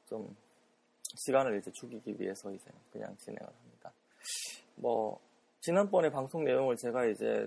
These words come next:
들어보니까, 아, 이 노이즈가 좀 심하더라고요. 어, 양해 말씀. 음, 아, 부탁드립니다. <laughs> 죄송하고요.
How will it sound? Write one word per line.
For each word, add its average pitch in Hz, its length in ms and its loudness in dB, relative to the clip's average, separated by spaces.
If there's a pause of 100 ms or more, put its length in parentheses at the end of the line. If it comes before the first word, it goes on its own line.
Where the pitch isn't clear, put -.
들어보니까, 127 600 0
아, - 200 -2 (480)
이 123 120 -10
노이즈가 127 420 2
좀 113 160 -6
심하더라고요. 113 800 -4 (120)
어, 110 240 -16 (100)
양해 110 400 -4
말씀. - 400 -10 (1000)
음, 107 160 -14 (120)
아, 104 140 -8 (180)
부탁드립니다. - 760 -10
<laughs> - 460 -10
죄송하고요. 107 520 -2